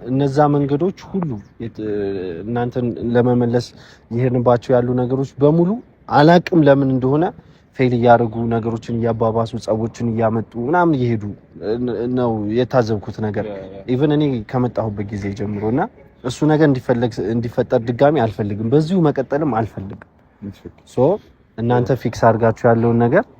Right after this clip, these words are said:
Speaker 1: ፖዚቲቭ በሆነ ፈጥነህ የምትደርሰው ለፍቅር ከማንም፣ ከኔም፣ ከማንም፣ ከማንም በለ-፣ በፊት በላይ አንተ ነህ። ገባህ?
Speaker 2: ም።
Speaker 1: ምክንያቱም ብዙ ክፉ ነገሮችን፣ ብዙ ችግሮችን፣ ብዙ የደስታ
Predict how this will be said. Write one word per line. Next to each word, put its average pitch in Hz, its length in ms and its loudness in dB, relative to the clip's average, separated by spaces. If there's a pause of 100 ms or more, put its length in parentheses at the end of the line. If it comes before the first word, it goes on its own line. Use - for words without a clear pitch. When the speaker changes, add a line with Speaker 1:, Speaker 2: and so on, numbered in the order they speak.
(200)
Speaker 1:
ፖዚቲቭ 135 420 0
በሆነ 113 300 -2 (1500)
ፈጥነህ 196 520 4
የምትደርሰው 160 640 4 (260)
ለፍቅር 139 440 0 (100)
ከማንም፣ 269 500 2
ከኔም፣ 214 340 2
ከማንም፣ 208 400 0
ከማንም 214 460 0
በለ-፣ 175 300 2
በፊት 175 380 -2 (520)
በላይ 147 260 4
አንተ 127 300 -2
ነህ። 98 140 -8 (800)
ገባህ? 123 260 2 (200)
Speaker 2:
ም። 101 120 -16
Speaker 1:
ምክንያቱም 139 440 -4
ብዙ 180 200 -2
ክፉ 170 260 -4
ነገሮችን፣ 123 600 0
ብዙ 135 220 -4 (100)
ችግሮችን፣ 120 680 -2
ብዙ 131 260 -4
የደስታ 131 360 2